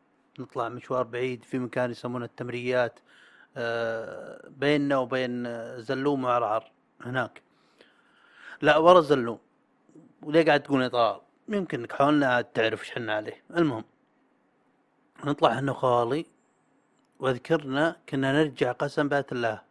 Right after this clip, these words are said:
كانوا خوالي بالمجلس، هم وجدي وجدتي زي كذا، حنا عصرية.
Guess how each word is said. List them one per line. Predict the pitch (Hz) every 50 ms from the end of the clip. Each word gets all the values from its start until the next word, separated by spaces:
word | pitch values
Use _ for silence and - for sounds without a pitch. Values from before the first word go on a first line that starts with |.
| _ -
كانوا | - 127 127 120
خوالي | - 143 139 151 151 143
بالمجلس، | 135 139 143 143 147 135 - 151 175 180 - - - _ _ _ _ _ _ _ - -
هم | 135 131 131 127
وجدي | 127 117 120 127 120 120 - 135 123
وجدتي | 120 117 127 127 - - 127 120
زي | 117 127 113
كذا، | - - 131 123 127
حنا | - - 135 127 123
عصرية. | 120 123 - - 127 131 135 135 139 147 143